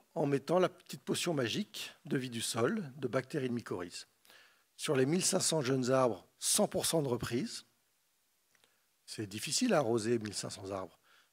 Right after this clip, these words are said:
Quasiment sans arrosage, à part peut-être, euh, au moment un peu difficile, les, les, les deux, trois premières années.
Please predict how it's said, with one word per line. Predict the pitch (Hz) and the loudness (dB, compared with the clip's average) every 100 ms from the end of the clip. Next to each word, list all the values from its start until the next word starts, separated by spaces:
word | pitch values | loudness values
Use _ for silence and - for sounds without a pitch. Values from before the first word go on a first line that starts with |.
| _ _ | _ _
Quasiment | 135 123 131 131 | -6 -2 0 -2
sans | - 110 | 0 0
arrosage, | 101 107 131 185 | 2 2 2 2
à | 120 | 0
part | - - | -2 -2
peut-être, | - - 113 - | -2 -4 -8 -8
euh, | 98 | -10
au | 92 | -8
moment | 98 101 110 107 | -10 -6 -4 -4
un | 120 120 | -6 -8
peu | 123 | -6
difficile, | 107 - 143 - 131 | -6 -6 -4 -4 -4
les, | 104 95 | -4 -4
les, | 92 107 | -6 -8
les | - 98 95 | -6 -8 -8
deux, | 87 101 | -10 -10
trois | - 113 | 0 0
premières | - 104 92 | 0 -4 -2
années. | 107 233 | -2 -2